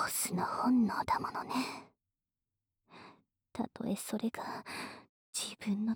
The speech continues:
妻以外の女でも。そこに気持ちいいおまんこがあるなら、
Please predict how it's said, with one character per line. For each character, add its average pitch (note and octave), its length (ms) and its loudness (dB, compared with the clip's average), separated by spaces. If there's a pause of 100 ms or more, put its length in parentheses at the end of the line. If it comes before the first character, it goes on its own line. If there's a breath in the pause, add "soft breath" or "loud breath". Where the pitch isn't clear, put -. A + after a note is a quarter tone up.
妻 A#3+ 380 2
以 F#3+ 220 0
外 C4+ 200 -2
の F3 320 -6
女 G3+ 420 0
で - 100 -16
も。 - 180 -20 (1300 loud breath)
そ - 260 -2
こ - 160 -2
に B3+ 140 6
気 - 180 0
持 A#3 220 6
ち - 200 -2
い D#4 180 0
い C4 40 6
お A3+ 40 4
ま A#3+ 220 2
ん D4+ 100 -2
こ - 180 -18
が G#3 160 0
あ A#3+ 60 -2
る C#4 140 -10
な A3+ 100 2
ら、 - 280 -6